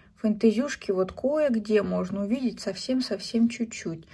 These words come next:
Да, цветоносы длинные я поставила под мини-фермер, и все равно они длинные. А, это рождение Афродиты А В.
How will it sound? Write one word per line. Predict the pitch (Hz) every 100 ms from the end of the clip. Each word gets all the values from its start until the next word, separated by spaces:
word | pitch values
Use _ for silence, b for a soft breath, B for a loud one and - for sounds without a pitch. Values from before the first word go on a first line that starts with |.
| B B B
Да, | 226 233
цветоносы | 226 - 226 240 240 226 220 208
длинные | 208 269 359 339 254
я | 226 233
поставила | 214 - - 220 202 190
под | - 226
мини-фермер, | 220 208 196 185 - 311 330 269
и | 214 - 247
все | - 220
равно | 220 202 247 -
они | 196 190
длинные. | 214 185 190 185 170 165 - - - _ _ _ B B B B B B B B _ _ _
А, | 208 196 202 - -
это | 240 226
рождение | 214 220 202 220 202 185 185
Афродиты | 190 - 220 226 180 165 - - 254
А | - 262
В. | 240 262 254 254